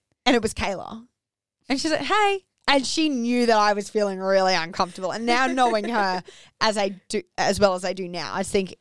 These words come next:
Speaker 1: I now think she must have just been loving that 'cause I was evidently in a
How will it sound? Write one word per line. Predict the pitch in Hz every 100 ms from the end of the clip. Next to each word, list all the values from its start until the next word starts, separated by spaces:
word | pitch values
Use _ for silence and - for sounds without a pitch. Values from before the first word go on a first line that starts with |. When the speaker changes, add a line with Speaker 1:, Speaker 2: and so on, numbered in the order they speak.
| -
Speaker 1:
I | 190
now | 190 170
think | - 165 -
she | 202
must | 170 -
have |
just | 175 -
been | 82
loving | 165 165 143 131
that | 131 -
'cause | -
I |
was | 202 -
evidently | 208 190 175 151
in | 170
a | 175